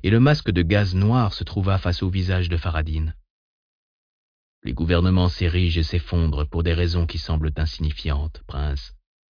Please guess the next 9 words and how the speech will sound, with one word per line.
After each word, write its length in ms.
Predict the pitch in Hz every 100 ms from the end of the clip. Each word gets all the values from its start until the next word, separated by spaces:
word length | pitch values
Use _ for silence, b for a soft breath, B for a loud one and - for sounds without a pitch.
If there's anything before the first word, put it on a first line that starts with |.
| _ _ _ _ _ _ _ -
Des 160 | 78
événements 360 | 80 82 82 80
si 160 | - 78
mineurs. 600 | 76 76 71 67 - - _ _ _ _ _ _ _ _ _ _
Une 180 | - 80
dispute 580 | 82 90 - - 85 76
entre 220 | 76 -
deux 180 | 90 82
femmes. 440 | 76 73 71 73